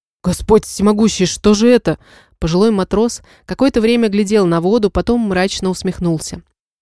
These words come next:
«Я видел такое однажды. Моряки говорят,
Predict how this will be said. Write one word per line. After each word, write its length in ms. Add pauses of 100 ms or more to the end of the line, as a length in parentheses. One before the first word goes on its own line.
«Я 340
видел 340
такое 360
однажды. 560
Моряки 360
говорят, 560